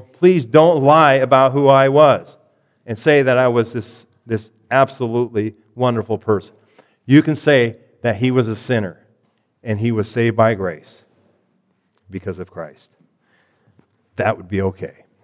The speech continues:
But, uh, these wicked hypocrites that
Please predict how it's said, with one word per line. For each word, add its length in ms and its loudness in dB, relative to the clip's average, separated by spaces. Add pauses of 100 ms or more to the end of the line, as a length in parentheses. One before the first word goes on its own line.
(2250)
But, 320 2
uh, 220 2 (220)
these 340 -2 (160)
wicked 400 2
hypocrites 600 0
that 260 -4